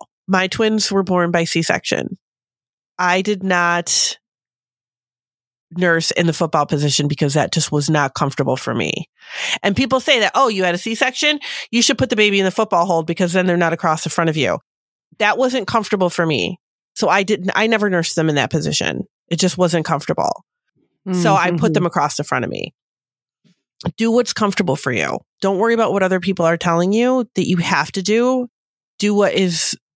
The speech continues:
Speaker 1: comfortable for you and your baby. And you're gonna figure that out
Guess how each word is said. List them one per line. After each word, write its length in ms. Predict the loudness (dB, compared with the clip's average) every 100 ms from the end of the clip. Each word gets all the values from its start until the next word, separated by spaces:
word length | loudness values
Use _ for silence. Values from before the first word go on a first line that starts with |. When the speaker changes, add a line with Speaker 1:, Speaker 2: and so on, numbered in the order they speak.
| -6
Speaker 1:
comfortable 420 | -2 0 2 0
for 160 | 0 0
you 200 | 2 2
and 100 | 2
your 100 | 2
baby. 540 | 2 0 0 0 -2 -8 _
And 400 | 0 2 2 0 -2 -2 -4
you're 340 | -2 0 2
gonna 200 | 0 0
figure 260 | 0 0 2
that 160 | 2
out 400 | 2 2 0 -2